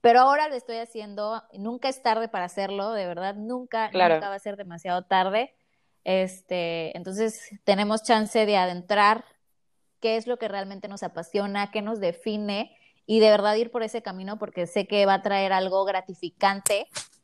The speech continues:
Speaker 1: este, lejos de ser un, un peso o algo así como que, "Ay, qué flojera hacerlo".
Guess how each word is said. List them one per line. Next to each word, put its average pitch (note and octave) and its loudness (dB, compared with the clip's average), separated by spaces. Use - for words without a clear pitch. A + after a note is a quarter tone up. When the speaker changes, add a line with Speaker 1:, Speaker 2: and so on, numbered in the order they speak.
Speaker 1:
este, F#3 -2
lejos F3 -2
de F3 -2
ser F#3 -4
un, F#3+ -8
un F#3 -10
peso G3 4
o F3 2
algo F3+ 0
así F#3 -6
como F#3 -8
que, F3 -6
"Ay, G3 0
qué G#3 -10
flojera F#3+ -4
hacerlo". F#3 -6